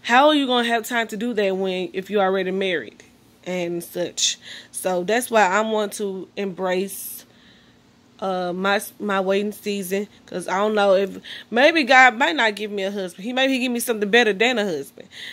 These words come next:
Maybe he give me, uh, he, he shoots my ministry to another level, and then another level, then another level. And just not, just because I'm lonely don't mean, uh, I actually need another human in my life. Maybe I just want, I just need more of God.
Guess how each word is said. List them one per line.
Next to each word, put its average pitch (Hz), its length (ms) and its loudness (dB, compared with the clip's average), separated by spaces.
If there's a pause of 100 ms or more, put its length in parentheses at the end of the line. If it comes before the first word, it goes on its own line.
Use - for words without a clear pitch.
(140)
Maybe 254 300 2
he 269 60 0
give 247 200 0
me, 240 200 0
uh, 190 280 6
he, 226 240 -2
he 240 180 -2
shoots 254 340 -4
my 208 340 2 (360)
ministry 233 460 0
to 202 400 0
another 202 300 0
level, 202 460 0 (540)
and 185 240 -2
then 233 180 2
another 220 280 2
level, 180 260 0
then 196 180 0
another 208 260 0
level. 175 300 -4 (440)
And 208 200 2
just 254 180 0
not, 240 160 0 (260)
just 240 160 4
because 254 440 0
I'm 202 200 0
lonely 226 320 2
don't 202 280 2
mean, 202 400 0 (220)
uh, 185 280 0
I 180 300 2
actually 208 260 -2
need 202 160 0
another 190 280 -2
human 190 520 -6 (180)
in 190 140 -6
my 170 140 -4
life. 170 320 -6 (280)
Maybe 220 260 2
I 220 60 4
just 202 180 -4
want, 202 180 0
I 190 80 0
just 185 180 -6
need 202 220 0
more 196 180 0
of 196 80 -2
God. 220 320 -4